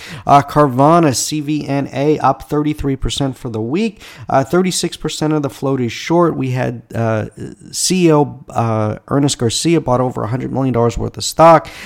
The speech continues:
And then we got this news today, uh, that the company com-, uh, to complete debt exchange with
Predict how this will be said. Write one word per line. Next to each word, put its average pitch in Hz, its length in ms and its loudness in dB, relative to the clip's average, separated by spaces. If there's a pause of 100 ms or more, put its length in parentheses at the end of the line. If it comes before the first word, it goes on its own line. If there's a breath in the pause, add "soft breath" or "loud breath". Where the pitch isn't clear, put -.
(160 loud breath)
And 127 160 2
then 147 160 6
we 143 120 4
got 139 260 2
this 131 240 -2
news 139 560 2
today, 139 580 2
uh, 117 380 4
that 113 180 -4
the - 80 -10
company 139 460 -2
com-, 113 400 -6
uh, 107 240 -4
to - 160 -10
complete 170 560 4
debt 165 160 8
exchange 156 560 2 (260 loud breath)
with 151 160 2